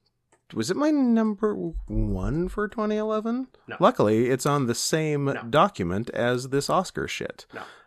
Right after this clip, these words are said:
Speaker 1: It was.
Speaker 2: No.
Speaker 1: Shame was my number
Speaker 2: No,
Speaker 1: one.
Speaker 2: sorry, you're wrong.
Speaker 1: But I'm, I'm, I'm looking at it.
Speaker 2: I don't think so.
Speaker 1: <laughs> I think
Speaker 2: I think
Speaker 1: you're
Speaker 2: that's a doctored, uh,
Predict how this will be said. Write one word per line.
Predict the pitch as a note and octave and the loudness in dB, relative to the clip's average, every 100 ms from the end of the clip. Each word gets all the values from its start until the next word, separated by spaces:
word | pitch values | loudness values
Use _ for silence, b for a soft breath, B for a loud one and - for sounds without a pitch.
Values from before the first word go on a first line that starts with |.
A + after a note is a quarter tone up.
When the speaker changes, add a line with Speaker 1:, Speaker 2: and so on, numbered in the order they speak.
| B _ _ _ | B _ _ _
Speaker 1:
It | - E2+ | -4 0
was. | G2+ C#3+ - - | 2 2 -2 -16
Speaker 2:
No. | A2 - _ | -18 -18 _
Speaker 1:
Shame | - A#2+ A2 | -4 0 0
was | G2+ | 0
my | G2+ | -4
number | F2+ F2+ D3+ | -6 -4 -2
Speaker 2:
No, | E3+ | -2
Speaker 1:
one. | A#2+ | -4
Speaker 2:
sorry, | A2 | -8
you're | G2+ | -10
wrong. | F#2 _ _ _ _ _ _ _ | -16 _ _ _ _ _ _ _
Speaker 1:
But | G#2+ F#2 | -2 0
I'm, | F2+ - | -4 -4
I'm, | G2 | -2
I'm | F#2 G2 | -2 -4
looking | E3+ D2+ | -4 -6
at | - | -6
it. | G3 | -8
Speaker 2:
I | F#3 | -6
don't | E3 | -6
think | B2+ | -10
so. | - _ - | -18 _ -6
Speaker 1:
<laughs> | B B B B B | B B B B B
I | |
think | D#3+ F3+ B3 - | -12 -6 -6 2
Speaker 2:
I | D#4 | 2
think | E4 B3 | 4 4
Speaker 1:
you're | A3+ | 6
Speaker 2:
that's | A3 G#3 | 4 2
a | |
doctored, | C3+ E3 D#3+ E3 E3+ D3+ C#3 C3 | -2 2 2 0 -2 -2 -2 -2
uh, | B2+ A#2+ A#2 | 0 0 -2